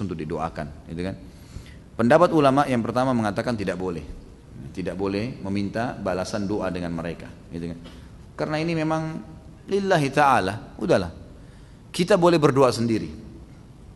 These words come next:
Dan kita bisa mengatakan, "Ya Allah, saya jadikan sedekah ini sebagai perantara kepadamu sebagai amal saleh yang mudah-mudahan engkau terima doaku."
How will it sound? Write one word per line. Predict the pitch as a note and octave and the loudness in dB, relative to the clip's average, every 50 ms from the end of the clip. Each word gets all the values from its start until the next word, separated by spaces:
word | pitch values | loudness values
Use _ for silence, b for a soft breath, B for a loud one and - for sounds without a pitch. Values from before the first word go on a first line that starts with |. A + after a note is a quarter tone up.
| - - | -18 -6
Dan | - G2+ G#2 | -2 -2 0
kita | A2 G#2+ D3+ D#3 E3 | 2 2 2 4 4
bisa | D#3+ D3 - | 4 4 2
mengatakan, | D3 C3+ B2+ B2 A#2+ B2 C3+ C3+ C#3+ C3 | 2 4 4 4 4 2 2 2 2 2
"Ya | A#2+ A2+ G#2+ | 2 4 2
Allah, | G#2+ G#2+ A2 A#2 B2+ D3 D3+ - B B B B B B B B - - | 2 4 6 6 6 6 2 -2 B B B B B B B B -20 -14
saya | - - B2 B2+ C3 | -6 -2 0 0 2
jadikan | A#2+ B2 A#2 C3 C3 E3 C3+ B2+ A#2 | 2 0 0 0 -2 -2 -2 -4 -2
sedekah | - A#2+ A2 G#2+ A2 G#2 A2+ G#2+ | -2 -2 -2 -2 -2 -4 -4 -4
ini | G2 A2 A2+ A#2 B2 C3 C3+ - - - - - - - - - - - - - - | -4 -4 -4 -4 -4 -4 -6 -8 -12 -16 -20 -20 -20 -20 -20 -20 -20 -20 -20 -20 -10
sebagai | - - - C#3+ D#3 D3 B2 C3+ | -8 -6 -2 0 0 2 2 0
perantara | A2+ A#2+ A#2 A#2 A2+ A2 G#2+ A2 G2+ F#2+ F#2+ G2 A2 - - - | 0 0 0 0 -2 -2 -2 -2 -2 -2 -2 -4 -6 -8 -12 -14
kepadamu | - - A#2 B2 A2+ A2 G#2+ G#2+ A#2 A#2+ | -12 -4 -4 -2 0 0 0 0 -2 -4
sebagai | - - G#2 G2 G2+ F#2+ | -4 -6 -6 -6 -6 -6
amal | F#2+ G2 G2 G2+ F#2+ | -6 -4 -4 -6 -4
saleh | - A2 A2 A#2 A#2+ A2+ | -4 -4 -4 -2 -2 -4
yang | G#2+ G#2 | -4 -4
mudah-mudahan | G#2 G#2+ A2 A2 A2+ A#2 A#2+ B2+ B2 C3 C#3+ C#3+ - | -4 -2 -2 0 0 0 0 0 2 0 0 -2 -2
engkau | A#2+ A2+ - A#2 | -4 -4 -2 -4
terima | G#2+ A#2 A#2 A#2+ A2+ A2+ A#2+ B2+ C3 - | -2 -2 -2 -2 0 0 0 -2 -2 -2
doaku." | A#2 A2+ G#2 F#2+ F2+ F2+ - - D2+ | -2 0 2 2 0 0 -4 -10 -14